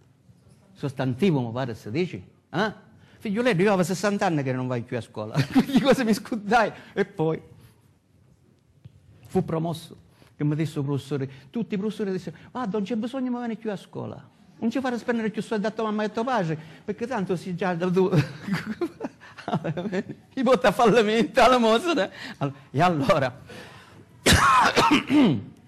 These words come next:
se noi traduciamo, eh, invece, se noi diciamo, "Nel principio era l-, il verbo",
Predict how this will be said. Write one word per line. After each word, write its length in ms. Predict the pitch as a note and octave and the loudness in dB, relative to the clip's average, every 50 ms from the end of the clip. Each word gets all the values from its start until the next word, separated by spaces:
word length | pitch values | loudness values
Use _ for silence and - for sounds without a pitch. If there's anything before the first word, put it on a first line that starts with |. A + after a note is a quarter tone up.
| _ - - - - _ _ _ - - - - - - - - - | _ -20 -20 -20 -20 _ _ _ -20 -20 -20 -20 -20 -20 -20 -20 -20
se 320 | - - - - - C#4 C4+ | -14 -10 -6 -2 0 2 2
noi 360 | B3 B3 D4+ F#4+ F#4 A3+ F#3 | 4 2 2 2 2 0 -2
traduciamo, 720 | - G#3 A#3 B3 G3 F#3 D#3+ - - C4+ D4+ C#4 F#3+ E3 - | -2 -4 -6 -2 -2 -2 -2 -2 -4 -8 -8 -8 -8 -6 -2
eh, 100 | - D#3 | 0 0
invece, 440 | D#3+ D#3 E3 A3+ B3+ F#3 F#3 C#3+ - - - - - | 2 2 4 2 2 2 0 -4 -4 -6 -12 -20 -18
se 220 | - - - A3 G#3+ | -12 -6 -2 0 0
noi 440 | G#3+ A3 C4+ D#4 D4 A3+ F3+ D#3 | 2 2 2 4 4 4 2 2
diciamo, 680 | - C#3 E3+ C3+ C#3 A3 G#3+ F3+ C#3+ B2+ A2+ - - - - - - - _ _ _ _ _ _ _ _ _ - - - _ _ _ _ _ - | 2 0 0 0 0 -2 -2 -2 -2 -4 -4 -6 -10 -16 -20 -20 -20 -20 _ _ _ _ _ _ _ _ _ -20 -20 -20 _ _ _ _ _ 2
"Nel 260 | F3 A3 C#4 C#4+ - | 6 8 8 8 6
principio 1040 | - B3 C4 B3+ A#3 - - - D#4+ D#4 - - G#3+ F#3+ D#3+ C#3+ B2+ - - - _ _ _ _ _ _ _ _ _ _ _ _ - - - | 6 4 4 4 4 2 2 0 -2 -2 0 0 2 2 2 2 0 -2 -6 -16 _ _ _ _ _ _ _ _ _ _ _ _ -20 -12 -4
era 340 | - - C#4 D#4 C4 G#3 E3+ | 0 0 2 2 2 2 2
l-, 160 | D#3 D#3 D#3+ D#3+ - - - | 4 2 2 0 -4 -6 0
il 320 | - A#3+ D4+ D#4 B3 F3 D3+ | 6 6 8 8 8 6 6
verbo", 880 | C#3 G3+ F#3 D#3 C3 A#2+ B2 C3+ E3+ A3+ D4 D4+ - - - - - | 6 6 6 6 6 4 2 4 6 8 6 6 4 0 -16 -20 -20